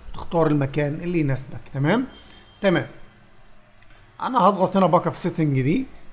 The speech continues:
انا كده حفظت الباك اب. لو انا فتحت كده هتلاقي الباك اب موجود هنا اهو، اهو لسه محفوظ دلوقتي اهو، اللي هو ده اهو، اخر واحد خالص اهو، ده اهو اللي هو الساعه تمانية وعشرة ده، هو ده اخر واحد انا حافظه اهو، حتى التاريخ باين جدًا.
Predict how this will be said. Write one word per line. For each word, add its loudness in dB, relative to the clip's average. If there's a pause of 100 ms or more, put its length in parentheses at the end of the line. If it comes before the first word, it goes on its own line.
(140)
انا -6
كده 0
حفظت -4
الباك -2
اب. 4
لو 0
انا -2
فتحت -8
كده -4
هتلاقي -4
الباك -2
اب -2
موجود -2
هنا 0
اهو، -4
اهو -4
لسه -4
محفوظ -10
دلوقتي -4 (500)
اهو، -4
اللي 0
هو 4
ده 0
اهو، 2
اخر 0
واحد 0
خالص -6
اهو، -2
ده 0
اهو -2 (960)
اللي -10
هو -6
الساعه -4
تمانية -2
وعشرة -2
ده، -2
هو -2
ده -2
اخر -4
واحد -4
انا -4
حافظه -4
اهو، -2
حتى -10
التاريخ -6
باين 0
جدًا. -4